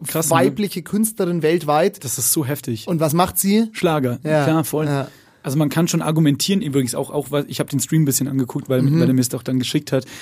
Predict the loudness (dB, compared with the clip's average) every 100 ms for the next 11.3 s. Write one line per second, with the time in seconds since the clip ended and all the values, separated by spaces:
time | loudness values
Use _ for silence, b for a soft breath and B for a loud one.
0 | B 0 0 2 4 4 4 2 2 0
1 | 2 2 4 2 2 -2 0 0 0 4
2 | 4 4 B 0 2 2 2 2 2 4
3 | 4 4 0 -2 -2 -4 -2 2 4 4
4 | 4 4 2 0 0 2 2 2 0 -2
5 | -4 -8 -8 -12 -14 -14 -12 -8 2 2
6 | 2 0 -2 0 0 0 -2 -2 -4 -4
7 | -6 -6 0 2 4 4 4 B B B
8 | -2 0 0 -4 _ _ _ _ -14 -2
9 | 0 2 2 0 -2 -2 0 2 2 2
10 | 0 0 -2 0 -4 0 0 0 -2 -2
11 | 0 2 0